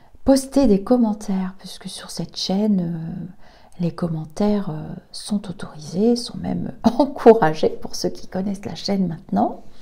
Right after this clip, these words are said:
On aime bien échanger, partager nos points de vue. Par contre, euh, tous les commentaires, euh, trop négatifs ou agressifs envers les autres membres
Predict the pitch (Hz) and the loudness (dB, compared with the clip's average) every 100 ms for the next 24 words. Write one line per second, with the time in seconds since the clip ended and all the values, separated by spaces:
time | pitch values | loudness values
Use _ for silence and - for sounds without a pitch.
0 | - - - - - 175 175 175 226 262 | -14 -12 -12 -10 -4 0 0 2 2 2
1 | - 180 170 160 165 175 - 175 - 170 | 0 -4 -4 -4 -4 -4 -6 -10 -8 -6
2 | 160 180 151 - 190 190 175 - 175 214 | -4 -4 -4 -8 -6 -4 -4 -8 -6 -2
3 | 254 320 - - - - - - 220 208 | -2 -2 -6 -16 -20 -20 -18 -2 0 0
4 | - 202 214 233 - 180 170 170 170 - | -2 0 2 0 -2 -6 -4 -4 -6 -8
5 | - 233 208 196 190 180 175 - 185 185 | -2 2 4 2 -2 -2 -4 -4 -2 0
6 | 180 175 175 165 165 175 175 - - - | -2 -4 -8 -8 -10 -10 -12 -18 -20 -20
7 | - - - - - - - - - 277 | -20 -20 -20 -20 -20 -20 -20 -10 2 6
8 | 240 208 175 170 - 202 202 202 202 180 | 6 6 0 -4 -2 0 2 0 -2 -6
9 | 180 185 - - 262 262 190 185 - 202 | -6 -8 -12 0 2 2 0 -2 -4 -2
10 | 208 214 - - 190 190 202 175 165 226 | -2 -2 -4 -2 0 0 0 -2 0 0
11 | 226 165 175 196 220 190 180 170 | 0 -2 -2 0 0 0 -2 -6